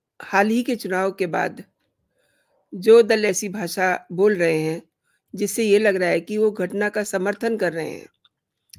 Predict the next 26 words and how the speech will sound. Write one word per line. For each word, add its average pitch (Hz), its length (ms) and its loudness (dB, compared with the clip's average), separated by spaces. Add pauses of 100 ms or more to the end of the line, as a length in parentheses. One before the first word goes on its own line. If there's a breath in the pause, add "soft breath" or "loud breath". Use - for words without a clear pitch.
(120)
यानी 190 260 2
कि 196 460 0
संसद 208 560 -4
की 240 340 -6 (460)
जो 208 140 4
घटना 196 360 -2
हुई 196 220 2
है 208 80 4
उसका 202 240 -4
समर्थन 165 560 -6
कर 147 180 -10
रहे 117 160 -14
हैं। - 200 -20 (1500)
आप 190 180 0
भी 208 160 -2
जान 180 300 2
रहे 175 140 -2
हैं 180 160 -4
कि 175 200 -10
जो 190 220 -2
लोग 185 440 -4 (1600)
पुलिस 202 260 0
की 202 120 -6
हिरासत 180 540 -2
में 180 140 -2
हैं, 165 140 -2